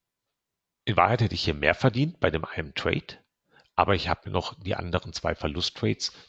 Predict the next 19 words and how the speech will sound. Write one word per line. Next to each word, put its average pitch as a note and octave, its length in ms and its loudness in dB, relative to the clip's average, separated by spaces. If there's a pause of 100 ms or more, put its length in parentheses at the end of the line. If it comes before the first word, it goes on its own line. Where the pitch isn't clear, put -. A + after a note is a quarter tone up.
(120)
die F2 180 -4
ich - 240 -10 (100)
dann E2 300 -4
kompensieren D#2 600 -4
muss. - 280 -10 (420)
Ihr F2 140 2
seht, G#2 400 2
wir - 220 2
iterieren G#2 760 4
hier. C2+ 420 -10 (580)
Und A2+ 220 -2
eigentlich F#3 280 4
ist - 120 4
der C#3 60 8
Kursverlauf, C#3 840 6 (640)
wie G2+ 220 0
er F#2+ 120 2
hier A#2+ 580 2
heute, G#2 560 6